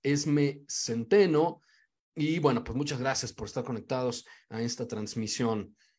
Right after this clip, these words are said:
Apenas llegando, nos dice Esme. Eh, bueno, ahí está el resumen de lo que hemos escuchado hasta el momento.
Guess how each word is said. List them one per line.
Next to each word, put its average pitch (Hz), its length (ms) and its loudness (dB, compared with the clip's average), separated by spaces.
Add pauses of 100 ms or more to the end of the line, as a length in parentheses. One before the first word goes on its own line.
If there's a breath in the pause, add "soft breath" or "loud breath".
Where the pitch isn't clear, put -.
(160)
Apenas 165 380 0
llegando, 143 300 0
nos 113 140 0
dice 127 420 -4
Esme. 123 320 -4 (340 soft breath)
Eh, 143 460 4 (100)
bueno, 147 380 4
ahí 160 200 2
está 240 200 4
el 254 100 6
resumen 165 880 0
de 139 140 -2
lo 139 160 0
que - 80 -4
hemos - 360 -4
escuchado 151 560 -2
hasta 143 220 -2
el 117 80 0
momento. 247 760 6